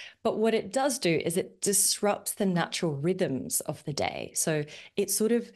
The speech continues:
makes you more behaviorally flexible. It's just be-, because we live most of our life in autopilot.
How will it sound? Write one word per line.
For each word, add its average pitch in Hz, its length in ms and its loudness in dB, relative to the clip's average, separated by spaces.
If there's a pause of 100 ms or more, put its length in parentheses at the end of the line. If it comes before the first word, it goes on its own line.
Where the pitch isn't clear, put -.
(200)
makes 190 560 4
you 202 140 4
more 175 260 4
behaviorally 190 800 0
flexible. - 760 -4 (260)
It's - 140 -6 (100)
just 233 240 0
be-, 214 120 0 (340)
because 240 240 2
we 269 280 2
live 196 320 4
most 170 380 0
of 185 80 0
our 170 140 2
life 151 320 0
in 151 80 0
autopilot. 175 800 -2